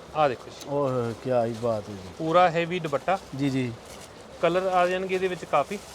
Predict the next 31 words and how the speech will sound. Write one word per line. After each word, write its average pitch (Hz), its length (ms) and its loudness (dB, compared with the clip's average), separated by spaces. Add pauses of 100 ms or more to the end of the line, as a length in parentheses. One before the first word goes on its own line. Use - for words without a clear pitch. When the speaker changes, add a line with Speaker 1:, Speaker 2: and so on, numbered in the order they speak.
Speaker 2:
ਜੀ, 139 140 2
ਜੀ। 123 200 0 (720)
Speaker 1:
ਸੂਟ 170 220 0
ਵੀਰ 185 160 0
ਜੀ 202 180 0
ਪੰਜ 175 240 0
ਪੰਜ 175 220 0
ਛੇ 160 180 -4
ਛੇ 160 200 -4
ਹਜ਼ਾਰ 170 240 4
ਦੀ 151 100 -2
ਰੇਂਜ 147 180 -2
ਸੂਟ 139 220 -6
ਵਿਕਦੇ। 131 320 -4 (120)
Speaker 2:
ਬਿਲਕੁਲ 139 420 2
ਜੀ। 123 160 -2 (240)
Speaker 1:
ਇਹ 190 80 4
ਸਾਢੇ 170 300 4
ਸਤਾਈ 170 300 0
ਸੌ 156 140 -6
ਰੁਪਏ 151 200 -6
ਰੇਂਜ 135 200 -6
ਹੋਊ। 117 100 -6 (120)
Speaker 2:
ਮਤਲਬ 139 200 2
ਜਿਹੜਾ 170 220 10
ਆਪਾਂ 185 240 10
ਕਿਹਾ 185 260 12
ਵੀ 214 120 8
ਆਪਾਂ 196 180 10
ਅੱਧੇ 190 160 6
ਤੋਂ 202 100 4